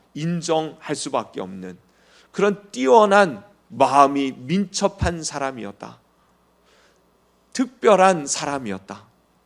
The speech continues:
여러분, 다니엘이 그렇게 인정받을 수밖에 없었던 것은 그에게 있어서는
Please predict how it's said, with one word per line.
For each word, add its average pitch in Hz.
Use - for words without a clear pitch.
여러분, 127
다니엘이 131
그렇게 156
인정받을 151
수밖에 135
없었던 131
것은 123
그에게 180
있어서는 160